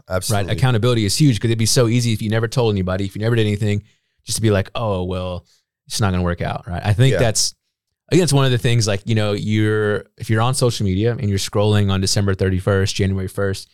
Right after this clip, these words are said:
Speaker 2: you see everybody posting, like, "Oh, I've got," you know, they're screenshotting their, their notepad or whatever, "I got these goals."
Speaker 1: Yeah.
Speaker 2: Or I know the big thing now is, like, the word for the year is like, "Well, this is my word for the year." I think people do that in a way of, like, trying to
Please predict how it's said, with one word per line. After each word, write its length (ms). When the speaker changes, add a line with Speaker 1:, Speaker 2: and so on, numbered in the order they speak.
Speaker 2:
you 80
see 200
everybody 380
posting, 500
like, 280
"Oh, 120
I've 140
got," 220
you 80
know, 100
they're 100
screenshotting 640
their, 200
their 340
notepad 420
or 40
whatever, 200
"I 60
got 180
these 160
goals." 420
Speaker 1:
Yeah. 320
Speaker 2:
Or 420
I 60
know 100
the 100
big 180
thing 200
now 240
is, 140
like, 240
the 140
word 300
for 120
the 100
year 420
is 180
like, 240
"Well, 160
this 180
is 60
my 160
word 320
for 100
the 100
year." 300
I 100
think 140
people 240
do 280
that 240
in 100
a 80
way 340
of, 140
like, 200
trying 400
to 300